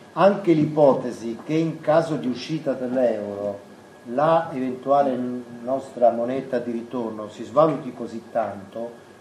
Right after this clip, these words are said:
cozza con quello che è stata l'esperienza storica, perché l'euro è nato fra l'altro perché, per impedirci di svalutare,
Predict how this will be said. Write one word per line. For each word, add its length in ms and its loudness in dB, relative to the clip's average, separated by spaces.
cozza 560 4
con 220 -4
quello 300 0
che 60 -2
è 40 -4
stata 280 0
l'esperienza 580 -6
storica, 880 -4
perché 300 -2
l'euro 540 4
è 80 -2
nato 440 2
fra 200 -2
l'altro 840 2
perché, 600 -2
per 140 -2
impedirci 840 0
di 240 -2
svalutare, 760 2